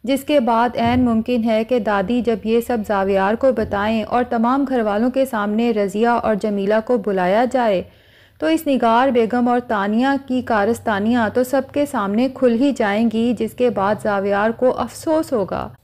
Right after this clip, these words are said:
कि उसकी माँ अपने ही बेटे के घर को और ज़िंदगी को ख़राब करने में लगी हुई थी और दुरे नायाब जैसी मासूम लड़की पे इतने इल्ज़ामात लगा दिए सिर्फ इसलिए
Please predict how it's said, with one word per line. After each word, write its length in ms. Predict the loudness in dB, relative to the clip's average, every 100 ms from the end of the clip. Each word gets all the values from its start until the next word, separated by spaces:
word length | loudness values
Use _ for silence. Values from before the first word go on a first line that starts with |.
| _ -2
कि 120 | 0
उसकी 420 | 2 0 0 0
माँ 460 | 2 2 2 0 -2
अपने 280 | -6 -2 0
ही 180 | 0 0
बेटे 340 | 2 0 2 0
के 200 | 2 0
घर 280 | 0 0 0
को 140 | 2 2 4
और 180 | 2 0
ज़िंदगी 500 | 0 2 2 0 0
को 140 | 0
ख़राब 400 | 0 -2 0 0
करने 360 | -2 -2 0 2
में 200 | 2 2
लगी 320 | 2 2 2 2
हुई 300 | 2 2 0
थी 280 | -2 -4 -2
और 180 | -2
दुरे 320 | 0 2 4 2
नायाब 420 | 2 0 0 0
जैसी 340 | 0 -2 0 0
मासूम 460 | 0 0 0 0
लड़की 340 | 0 0 -2 -2
पे 160 | -2
इतने 320 | -2 -2 -2 0
इल्ज़ामात 680 | 0 -2 -2 0 0 0 -2
लगा 280 | -2 -2 -2
दिए 320 | 0 0 0
सिर्फ 280 | -2 -4 -2
इसलिए 480 | -4 -2 0 2